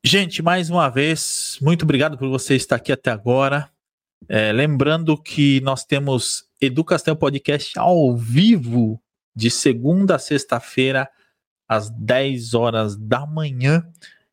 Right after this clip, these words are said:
E segue a gente também lá no Spotify, nas outras plataformas. Nós estamos em todas as plataformas possíveis, como Edu Castanho ou Edu Castanho Podcast. Tá bom? E muito obrigado.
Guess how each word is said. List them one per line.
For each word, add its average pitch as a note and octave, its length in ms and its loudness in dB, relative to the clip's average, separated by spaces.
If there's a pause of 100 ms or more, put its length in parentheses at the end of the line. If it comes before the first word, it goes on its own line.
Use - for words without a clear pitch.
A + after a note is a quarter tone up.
(200)
E C#3+ 1000 2
segue G#3 300 -2
a F#3 60 2
gente F#3 240 -2
também E3 260 0
lá E3 120 2
no D#3 60 0
Spotify, D#3 720 -2
nas C3+ 240 0
outras C3+ 440 0
plataformas. C#3 960 0
Nós B2+ 180 -2
estamos A#2+ 500 -4
em A2 160 -4
todas A#2+ 360 -2
as A2 120 -6
plataformas G#2+ 680 -4
possíveis, A#2 680 -2
como A#2+ 220 -8
Edu A2 180 0
Castanho C#3 720 -2 (220)
ou D#3+ 220 2
Edu B2+ 200 2
Castanho A2 640 -8
Podcast. - 800 -4 (580)
Tá F#2 140 0
bom? E3+ 320 0 (840)
E E3+ 840 4
muito F#3+ 180 4
obrigado. G3 580 -2